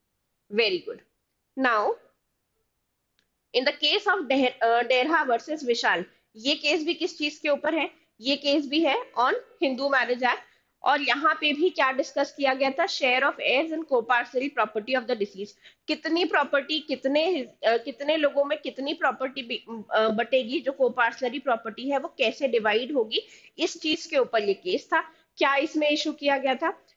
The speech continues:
कि बहुत बार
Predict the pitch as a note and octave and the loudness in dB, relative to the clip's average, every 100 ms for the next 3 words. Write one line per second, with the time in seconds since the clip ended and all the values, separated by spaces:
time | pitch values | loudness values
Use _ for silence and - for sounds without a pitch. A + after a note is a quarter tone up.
0 | _ - C#4+ G3+ _ _ _ _ _ _ | _ -2 -2 -4 _ _ _ _ _ _
1 | G#3+ C4 C#4 F4+ F#4+ F#4 A3+ F#3+ F#3 C4+ | 0 2 4 4 2 0 -6 0 2 4
2 | E4 C#4+ G#3 | 4 2 -2